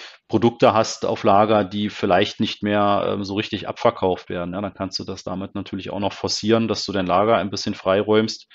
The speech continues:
und das Geld, was dort im Prinzip in Ware liegt, dann eben auch wieder, ja, für dich liquidieren kannst, ja, dass du das zur Verfügung hast. Also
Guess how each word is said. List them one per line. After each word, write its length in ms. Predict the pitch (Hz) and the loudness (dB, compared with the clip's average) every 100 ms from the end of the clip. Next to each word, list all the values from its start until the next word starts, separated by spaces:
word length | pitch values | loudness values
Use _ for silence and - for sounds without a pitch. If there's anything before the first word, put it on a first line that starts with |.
| - - _ - | -20 -20 _ -8
und 140 | 98 | -2
das 220 | 98 - | -2 0
Geld, 260 | 95 107 107 | 4 4 2
was 220 | 98 - | -4 0
dort 260 | 98 107 101 | 2 2 0
im 120 | - | -10
Prinzip 360 | - - 107 | -10 -10 -8
in 120 | 95 92 | -6 0
Ware 280 | 90 101 | 2 2
liegt, 300 | 110 107 - | 0 -4 -4
dann 100 | 92 | -6
eben 220 | 78 98 82 | -4 -6 -4
auch 260 | 87 - | -6 -6
wieder, 380 | 107 101 98 98 _ - - - - | -2 0 0 -2 _ -20 -20 -20 -4
ja, 320 | 107 95 - _ _ 95 | 0 0 -4 _ _ -10
für 220 | - 113 | 0 4
dich 380 | 123 - - - | 4 2 -6 -4
liquidieren 680 | 123 - 113 98 117 117 95 | -4 -2 -4 -2 0 0 0
kannst, 360 | 95 90 - | -2 -4 -4
ja, 100 | 113 | -2
dass 140 | 120 - | -2 -4
du 80 | |
das 160 | 95 - | -8 -6
zur 120 | 98 | -8
Verfügung 480 | - - 101 95 87 | -10 -8 -8 -6 -8
hast. 320 | 87 - - _ _ _ _ _ _ _ _ _ - | -10 -12 -18 _ _ _ _ _ _ _ _ _ -8
Also 300 | - 117 123 | 2 4 4